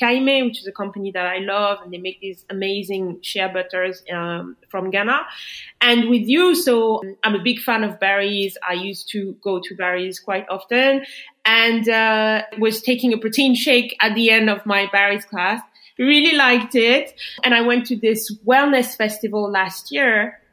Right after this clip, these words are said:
and there you were with your Hermosa Corner.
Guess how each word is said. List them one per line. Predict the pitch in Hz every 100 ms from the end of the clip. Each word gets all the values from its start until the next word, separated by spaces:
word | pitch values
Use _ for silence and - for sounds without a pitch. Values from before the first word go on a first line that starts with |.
| _
and | 214 208 208
there | 226 247
you | 247 240
were | 226 226 226 226 226 - _ _
with | 208 220 220 220
your | 220 214 208 208 208 208 214
Hermosa | 226 233 247 247 240 240
Corner. | - 269 254 233 202 220